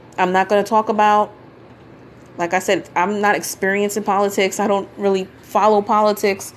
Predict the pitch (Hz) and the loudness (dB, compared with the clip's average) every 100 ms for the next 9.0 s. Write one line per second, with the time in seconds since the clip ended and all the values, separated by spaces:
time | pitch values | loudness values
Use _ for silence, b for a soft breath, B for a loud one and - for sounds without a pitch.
0 | B B B B - - 180 175 220 214 | B B B B -14 0 0 0 -2 -4
1 | 208 208 202 185 175 170 - 151 151 - | -2 -2 0 0 0 -2 -4 -6 -6 -12
2 | - - - 170 160 185 208 214 226 214 | -20 -20 -8 -4 -4 0 0 2 0 2
3 | 214 208 185 190 185 180 151 - B B | 0 0 0 0 2 2 0 -2 B B
4 | B B - - - - - - 170 170 | B B -20 -20 -20 -20 -20 -6 -4 0
5 | 247 269 285 269 262 262 226 226 214 208 | 2 2 4 4 4 2 2 2 4 4
6 | 208 - 233 214 202 175 196 226 226 208 | 2 0 -2 -2 -2 -2 2 4 2 0
7 | 190 180 208 214 220 214 220 B B B | -4 -6 2 4 6 4 2 B B B
8 | B - - 185 185 185 180 180 180 | B -20 -4 0 2 2 2 -2 -8